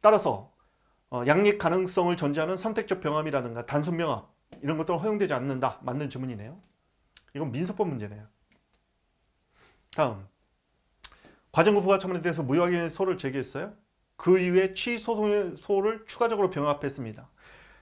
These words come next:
이런 경우에는 재소관리의 취지가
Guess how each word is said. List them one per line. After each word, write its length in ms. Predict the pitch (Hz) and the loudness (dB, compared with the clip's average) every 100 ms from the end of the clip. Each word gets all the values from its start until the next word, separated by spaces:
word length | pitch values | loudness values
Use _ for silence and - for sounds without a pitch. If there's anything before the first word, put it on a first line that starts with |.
| - | 6
이런 220 | 196 220 | 8 8
경우에는 360 | 208 202 202 | 4 2 2
재소관리의 680 | 180 151 180 185 180 175 170 - | 0 -2 0 0 0 -2 -4 -10
취지가 880 | - 190 - 156 - 135 101 110 | -12 -12 -8 -8 -4 -4 -6 -12